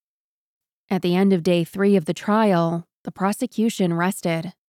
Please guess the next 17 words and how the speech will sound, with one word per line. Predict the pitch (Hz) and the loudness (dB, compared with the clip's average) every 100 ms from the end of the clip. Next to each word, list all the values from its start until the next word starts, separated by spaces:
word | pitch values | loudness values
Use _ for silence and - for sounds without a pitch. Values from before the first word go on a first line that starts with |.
| _ - | _ -8
The | |
Portland | 202 240 269 302 285 | -4 -2 0 0 -2
Press-Herald | - 226 - - 170 165 160 156 | -4 -4 -4 -4 -2 0 -2 -2
asked | 180 214 - - | -2 -2 -4 -8
Howard | 208 220 208 165 165 | -2 2 2 2 -2
if | 170 | -6
Amy | 190 185 254 | -2 0 2
would | 285 269 | 0 -2
consider | 262 214 - 190 202 | -4 -6 -2 0 0
a | |
plea | 180 - 185 | -2 -2 0
deal, | 190 170 160 185 _ _ - | 0 -2 -4 -10 _ _ -12
and | 180 | -8
he | 185 247 | -2 -2
said, | - 180 165 160 170 _ _ - | -2 -2 0 -2 -4 _ _ -6
"Absolutely | 170 180 208 196 220 190 | -4 -2 2 2 2 2
not," | 175 175 165 - | 2 2 0 -6